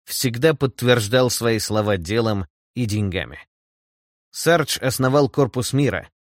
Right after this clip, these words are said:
программу Head Start, программу Vista, Корпус профессий, образовательный проект Upward Bound и множество других благотворительных организаций,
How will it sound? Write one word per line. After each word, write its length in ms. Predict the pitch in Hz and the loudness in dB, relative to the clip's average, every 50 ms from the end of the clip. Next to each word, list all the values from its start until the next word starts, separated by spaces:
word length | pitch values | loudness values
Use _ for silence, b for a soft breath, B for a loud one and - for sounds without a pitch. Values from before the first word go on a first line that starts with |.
| _ _ | _ _
программу 600 | - 117 110 110 98 123 135 139 135 131 131 131 - | -4 0 0 0 2 4 4 4 4 4 2 2 0
Head 240 | - - 151 147 - | 0 0 0 0 0
Start, 420 | - - - 120 92 - - - - _ _ _ _ _ - | -2 -6 -6 -6 -6 -6 -8 -14 -20 _ _ _ _ _ -2
программу 560 | 117 120 117 98 104 127 131 127 120 120 117 | 0 0 0 2 2 2 4 4 4 2 2
Vista, 500 | 110 131 151 135 - - - - - - - _ _ _ - | 2 0 0 -2 -2 -4 -6 -10 -12 -12 -18 _ _ _ 0
Корпус 380 | - 156 147 - 151 143 - | 2 2 2 2 0 -2 -2
профессий, 680 | - 123 123 120 - - 139 110 - - - 65 - - _ _ _ _ | 0 0 0 0 0 0 -2 -2 -2 -6 -10 -12 -14 -16 _ _ _ _
образовательный 880 | - 117 113 123 127 120 110 127 135 156 165 151 - 156 143 139 135 127 | -4 -2 2 2 2 4 4 2 4 4 2 2 2 2 2 2 0 0
проект 520 | - 117 117 113 127 135 120 - - - _ _ _ _ _ - 120 | 0 2 2 4 4 2 0 0 -8 -18 _ _ _ _ _ -2 0
Upward 520 | 135 143 - - 127 135 135 135 127 113 | 0 0 0 0 0 2 2 2 0 0
Bound 540 | 120 151 151 127 101 85 76 - - - - _ _ _ _ _ - | 0 2 2 2 0 -4 -6 -10 -12 -14 -14 _ _ _ _ _ -4
и 120 | 135 127 | 0 2
множество 640 | 117 117 120 143 160 139 143 139 - - 143 143 | 2 4 4 4 4 4 2 0 0 0 0 0
других 440 | 131 127 131 127 120 143 170 143 117 | 2 2 2 0 0 0 -2 -2 -2
благотворительных 800 | 95 113 110 95 104 95 107 110 120 113 - 117 110 110 104 90 | 0 0 0 0 0 -2 0 0 0 -2 -2 -2 -2 -2 -2 0
организаций, 800 | 113 107 104 101 104 107 107 101 113 139 139 - - 131 123 110 | 0 0 0 -2 -2 -2 -2 0 0 0 -2 0 -2 -4 -4 -4